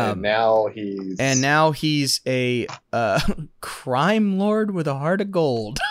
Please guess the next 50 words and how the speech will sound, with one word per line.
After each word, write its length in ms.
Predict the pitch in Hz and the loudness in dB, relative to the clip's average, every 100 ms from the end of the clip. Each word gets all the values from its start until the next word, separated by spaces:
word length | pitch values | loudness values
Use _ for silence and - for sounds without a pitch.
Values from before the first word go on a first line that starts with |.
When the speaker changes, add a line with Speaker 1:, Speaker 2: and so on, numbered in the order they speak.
| 855 855 | -6 -10
Speaker 2:
<laughs> 80 | 831 | -12
Speaker 1:
<laughs> 340 | 740 - - - | -16 -14 -2 2
That's 1300 | - 453 415 - 381 494 - - 554 523 - 123 160 | 2 4 0 0 -2 -2 -4 2 4 4 2 -2 -2
the 140 | 143 | 0
perfect 340 | - 147 143 127 | 2 2 0 -8
description. 680 | 113 - 123 127 98 92 - - | -10 -2 -2 -2 -6 -6 -14 -4
Speaker 2:
Oh, 760 | 277 294 285 277 269 254 240 | 0 2 2 2 2 2 2
it's 240 | 233 226 - | 0 -2 -2
just, 340 | - 220 - - _ _ _ _ - | 0 0 -2 -8 _ _ _ _ -14
it's, 320 | 196 202 - - | -12 -6 0 4
Speaker 1:
What? 140 | 480 - _ _ 185 | 4 2 _ _ -6
Speaker 2:
I 220 | 196 208 | -2 4
Speaker 1:
It's 80 | 196 | 4
Speaker 2:
don't 180 | 233 262 | 6 4
Speaker 1:
not 80 | 233 | 4
just 240 | 202 - | 2 2
him. 100 | 185 294 | 0 2
Speaker 2:
understand. 300 | 320 262 180 - - _ _ | 2 0 -2 -8 -20 _ _
Speaker 1:
Uh, 220 | 143 139 127 | 0 0 0
like 200 | 135 - | -2 0
Rats 320 | 151 202 190 | 0 0 -4
pointed 280 | - 123 110 | -6 -4 -4
out 60 | 110 | -6
in 60 | |
the 60 | 110 | -4
last 320 | 113 160 - | -2 -2 -2
video, 280 | 113 101 101 | 0 2 2
like, 180 | 104 135 | 2 2
nothing 640 | 139 165 165 165 160 151 | 2 2 2 2 2 2
can 200 | 160 139 | 0 2
be 280 | 135 131 - | 2 2 2
evil 340 | 147 196 107 | 2 4 2
anymore. 440 | 90 90 90 85 120 | 0 -2 -2 -2 0
Speaker 2:
No, 500 | 190 285 370 190 - | 2 4 4 2 4
Speaker 1:
Boba, 140 | 185 196 | 4 6
Speaker 2:
no, 180 | 359 | 4
no, 100 | 349 370 | 6 4
Speaker 1:
Boba 40 | |
Speaker 2:
no. 100 | 349 | 6
That's 160 | 339 381 | 4 4
Speaker 1:
Fett 60 | |
Speaker 2:
what 100 | 339 | 4
I've 160 | 311 311 | 4 4
been 120 | 294 | 0
saying 280 | - 277 269 | -2 -2 -4
for 200 | - 233 | -2 0
a 80 | 190 | 0
long 320 | 220 285 277 | 0 -2 -2
time 300 | 277 247 262 | -2 -2 0
now. 200 | 202 123 | -2 -4